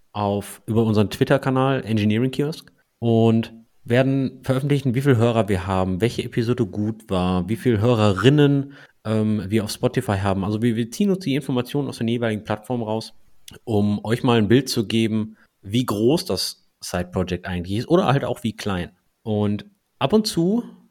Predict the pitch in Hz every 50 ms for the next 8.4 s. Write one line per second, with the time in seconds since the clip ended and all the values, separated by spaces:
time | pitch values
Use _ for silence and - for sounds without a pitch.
0 | _ _ - - - - 123 - - - - 98 85 - 110 139 151 151 - 170
1 | 170 170 156 120 104 - 90 92 87 95 123 131 131 123 120 117 107 - 127 127
2 | 127 - - - - - _ _ - - - 165 151 - 156 - 139 127 135 -
3 | - 113 - - 104 - - - - - - 160 156 - - 120 113 110 113 110
4 | - - _ _ _ _ _ - 127 139 147 160 180 180 - - - - _ _
5 | _ 131 131 113 117 123 135 151 160 160 147 147 - 156 151 147 147 143 - -
6 | - - - - _ 131 127 131 - - 120 117 120 - - - - - - 117
7 | 117 113 110 110 110 110 - - _ _ - - - 156 151 - - 156 151 147
8 | - - - 135 127 - - -